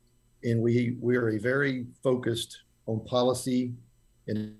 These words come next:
advocacy over, on good edu-, public education policy, whether it's money, student performance, outcomes, et cetera, uh, tax relief for property tax owners, wh-, whatever the issue that,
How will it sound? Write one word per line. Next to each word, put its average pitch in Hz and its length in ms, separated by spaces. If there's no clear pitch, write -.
advocacy 90 640
over, 101 220
on 104 300
good 113 320
edu-, 117 340
public 113 240
education 101 460
policy, 87 460
whether 107 200
it's - 140
money, 120 400
student 117 340
performance, 117 560
outcomes, 113 480
et - 80
cetera, 110 420
uh, 90 260
tax 117 540
relief 120 340
for 85 100
property 113 320
tax 113 300
owners, 110 300
wh-, - 600
whatever 127 420
the 120 140
issue 123 320
that, 104 160